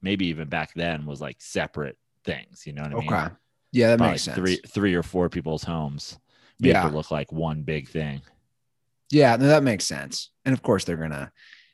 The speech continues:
Speaker 2: expand, and it's not like they're gonna keep everything the way it was.
Speaker 1: But I'm pretty sure right over there,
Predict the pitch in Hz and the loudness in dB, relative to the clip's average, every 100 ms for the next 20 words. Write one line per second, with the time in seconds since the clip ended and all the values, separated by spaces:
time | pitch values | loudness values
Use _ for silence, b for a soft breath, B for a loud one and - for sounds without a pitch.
0 | _ - 92 - 87 80 76 76 - 78 | _ -10 -8 -4 -4 -2 -4 -6 -10 -10
1 | 76 69 64 - _ - - 78 80 76 | -10 -10 -14 -18 _ -12 -8 -6 -6 -6
2 | 82 80 71 - 76 73 _ - 76 73 | -6 -6 -8 -8 -8 -8 _ -10 -8 -8
3 | 67 67 67 67 65 - 64 64 - - | -10 -10 -10 -8 -10 -10 -12 -12 -10 -10
4 | - _ - 98 - 170 240 220 120 98 | -12 _ -2 0 2 0 0 2 2 4
5 | 101 113 113 104 95 110 95 76 85 | 4 4 4 4 4 4 4 0 -4